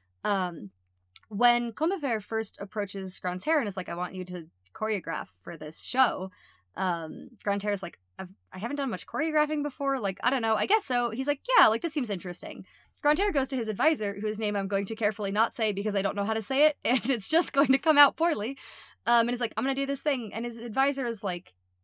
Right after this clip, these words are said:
"Okay, this is gonna take, like, a lot of your time. Like, this is gonna be a really big thing. Are you sure you wanna do this?" And Grantaire's like, "Yeah, yeah, yeah." And then in second semester, spring semester, they're talking about the, like, spring dance recital,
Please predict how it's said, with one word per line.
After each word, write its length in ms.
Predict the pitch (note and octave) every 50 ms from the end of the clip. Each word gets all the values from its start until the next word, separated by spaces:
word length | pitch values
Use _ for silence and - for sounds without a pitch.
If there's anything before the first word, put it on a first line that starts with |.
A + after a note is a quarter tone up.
| _ _ _ _ _ -
"Okay, 560 | F3+ F#3 - C4+ D#4+ E4+ D#4 C#4+ B3+ C4 - _ _
this 140 | - F#3 - G3
is 100 | F#3+ -
gonna 180 | - G3 F#3
take, 320 | F3+ - - G3 F#3 F#3 -
like, 200 | E3+ D#3 - -
a 80 | - F3
lot 280 | E3 D3+ A#2+ C3 C#3 D3+
of 140 | F3+ F#3
your 140 | G3 A3 A3
time. 520 | A3 - - D4 D4+ C#4 B3+ A#3+ A#3 A3+ A3
Like, 240 | F#3+ F3 F3 - _ _ - - _ _ -
this 120 | - -
is 100 | F#3 F3
gonna 160 | - G#3 G3
be 120 | F#3+ G3+ G#3+
a 80 | A3
really 280 | G3+ E3+ - - C#3+ F3+
big 220 | F3+ G#3+ G#3 G3
thing. 260 | - - C4+ C4 B3+ A3+
Are 60 | G3+
you 180 | F3+ E3 E3+
sure 240 | F#3 - - F#3 -
you 160 | - D#3+ F3
wanna 200 | F#3 G3 G3+ A#3
do 260 | A3+ G#3 C#4 D#4 E4+ D#4
this?" 180 | A#3 A3+ A3
And 80 | A#3 A3+
Grantaire's 340 | A#3+ B3 B3 - C#4+ C#4+ -
like, 140 | D#4+ D#4
"Yeah, 60 | - A#4 A#4+ A4+
yeah, 160 | A4+ A4+ G#4+ A4
yeah." 140 | G4+ B3 F3+ F3+ - _ _ _ _ _ _ _ _ _ _ _ _ _ _ _ _ _ _ _ _ _ _ -
And 180 | B3+ C4 C4 C4+
then 220 | C4 C4 C4 B3+
in 160 | - B3 B3+
second 300 | - - B3+ B3 B3+ A#3+
semester, 460 | G#3+ - A3 A#3 F4+ - - G#3 G3+
spring 260 | B3+ - - A3+ A3 A3
semester, 640 | - G#3+ A3 A#3 A#3+ - - F#3+ E3+ E3+ E3+ D#3+ - _ _ _ _ _ -
they're 140 | G3 G3+ G3
talking 340 | - G#3 F#3+ F#3+ - G3
about 300 | F#3 F3+ F3+ F3 E3+ F3+
the, 60 | - F3
like, 300 | E3+ E3 E3+ - - -
spring 460 | - - - - - F#3+ F#3 F3+ F3+ F3
dance 540 | - F3+ F3+ F3+ F3+ - - - - - - _ _ _ _ _ _ _ _ _ _
recital, 640 | - C4+ C4+ - D4 D4 D4+ E4+ F#4 F#4+ F4+ -